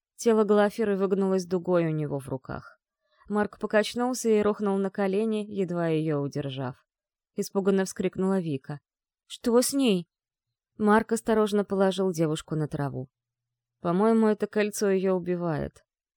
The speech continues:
хмуро сказал Лис. «Она просто не хочет говорить, как её изгнать», — неуверенно возразил Марк. Ресницы Глафиры дрогнули, и она резко открыла глаза. «Говори, мертвячка!»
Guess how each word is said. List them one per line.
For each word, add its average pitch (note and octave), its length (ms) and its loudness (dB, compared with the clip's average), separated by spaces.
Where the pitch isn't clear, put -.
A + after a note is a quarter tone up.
хмуро D#3+ 360 -2
сказал D3 420 -2
Лис. C3+ 320 -4
«Она B3 320 0
просто B3+ 360 2
не B3+ 120 2
хочет A#3 320 2
говорить, A3+ 480 4
как G3+ 200 -2
её G#3 300 6
изгнать», — F3 600 -2
неуверенно E3 600 2
возразил D3 500 -2
Марк. C#3+ 380 -8
Ресницы G#3 480 0
Глафиры G3 480 2
дрогнули, A3 680 0
и - 100 -2
она G#3+ 240 2
резко G3+ 320 0
открыла E3+ 380 -2
глаза. D3+ 520 -4
«Говори, G#3 580 6
мертвячка!» D#3 840 0